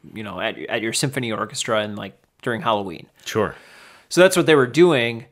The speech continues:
Speaker 1: He did break in by acting as a bellhop. My issue, just jumping back a little bit, because he shot those three guys in the subway, it kind of caused this, this rich versus poor thing where people identified as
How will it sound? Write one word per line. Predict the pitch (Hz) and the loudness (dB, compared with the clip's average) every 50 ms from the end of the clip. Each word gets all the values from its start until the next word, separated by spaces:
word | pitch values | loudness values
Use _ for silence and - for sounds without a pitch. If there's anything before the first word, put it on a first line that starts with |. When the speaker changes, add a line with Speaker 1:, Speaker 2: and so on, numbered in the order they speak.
| _ - | _ -8
Speaker 1:
He | 123 147 165 | -4 -4 0
did | 139 147 185 185 160 131 | 4 6 6 6 6 4
break | 147 151 160 151 143 143 - - - | 4 6 6 6 6 4 -2 -8 -2
in | 160 160 156 151 147 147 143 139 | 0 2 2 4 2 2 -2 -2
by | 143 - 131 123 127 131 147 131 | 0 2 4 6 6 6 6 4
acting | 151 165 165 - 202 196 196 | 4 2 2 0 -2 -4 -4
as | 202 190 | -2 -2
a | 190 | 0
bellhop. | 180 190 190 175 190 190 214 214 220 220 - - | 0 0 0 0 0 0 2 2 0 0 -4 -2
My | 185 190 | 2 2
issue, | 185 - 202 208 - 226 185 | 6 8 8 6 6 4 2
just | 147 160 - - | 2 0 0 2
jumping | 185 170 151 170 143 | 2 2 2 2 2
back | 135 139 131 135 139 | 4 4 4 4 2
a | |
little | 127 143 190 190 147 | 2 2 4 4 2
bit, | 110 120 117 113 107 - - - - - | 2 2 4 4 2 2 -2 -6 -4 -2
because | 190 - - 226 277 320 330 | -2 2 4 6 6 6 6
he | 330 262 | 4 4
shot | - - 185 170 180 - | 4 6 4 4 4 4
those | 196 165 143 - | 4 2 2 2
three | - 151 170 170 | -2 -2 -2 0
guys | 143 143 131 123 127 139 151 160 170 175 175 - - - - - | 2 2 4 4 4 4 4 2 2 2 2 2 2 0 -2 -4
in | 151 147 | -6 -4
the | 127 117 | -2 -2
subway, | - - 208 214 208 156 135 131 113 107 104 104 110 107 - - | 0 2 4 2 4 4 2 2 4 2 2 0 -4 -6 -8 -8
it | 139 135 - | -8 -8 -6
kind | - - 208 233 240 226 | -4 0 2 4 6 6
of | 196 - | 4 4
caused | - - - 156 170 170 170 170 165 165 151 135 135 135 131 120 123 | 2 -2 2 4 6 8 8 8 6 4 2 0 -2 -4 -6 -4 0
this, | 131 139 135 135 131 127 - - - - - - - - - - _ _ _ _ _ _ _ | 2 4 4 4 4 2 2 2 0 0 0 0 -2 -2 -4 -8 _ _ _ _ _ _ _
this | 151 139 127 131 123 | -6 -6 -4 -4 -6
rich | 120 107 127 156 170 165 - | -2 2 4 4 4 4 2
versus | 131 143 151 147 143 - | -2 0 0 0 0 -2
poor | - - - 170 160 156 156 143 | -4 -4 0 4 6 6 6 4
thing | 151 - 160 151 143 143 139 135 127 123 | 2 0 0 0 0 0 0 0 -2 0
where | 123 123 120 120 | 0 0 0 -2
people | - - 143 135 139 120 | -2 -4 -4 0 2 2
identified | 110 107 104 98 151 156 156 147 143 - 160 147 143 139 139 139 135 131 131 127 | 2 2 2 2 2 2 2 0 2 4 6 6 6 8 6 6 4 4 2 0
as | - - - 131 127 127 127 123 123 120 120 120 113 107 - - - - | 0 0 2 2 2 2 2 2 0 0 -2 -4 -4 -6 -6 -8 -8 -10